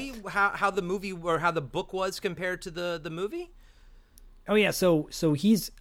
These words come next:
Speaker 2: he's a huge F. Paul Wilson fan. Uh, F. Paul Wilson actually wrote a lot of really cool horror sci-fi stuff back in the day. Um, yeah,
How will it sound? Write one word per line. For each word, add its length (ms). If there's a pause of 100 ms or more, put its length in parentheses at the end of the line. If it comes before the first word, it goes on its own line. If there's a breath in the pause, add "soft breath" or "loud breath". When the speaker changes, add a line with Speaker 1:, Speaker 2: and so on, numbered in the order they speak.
(220)
Speaker 2:
he's 220
a 40
huge 460
F. 180
Paul 240
Wilson 340
fan. 540 (360 loud breath)
Uh, 240
F. 180
Paul 160
Wilson 300
actually 260
wrote 320
a 80
lot 300
of 160
really 220
cool 600
horror 520
sci-fi 460
stuff 340
back 200
in 80
the 60
day. 340 (480 loud breath)
Um, 420 (340)
yeah, 320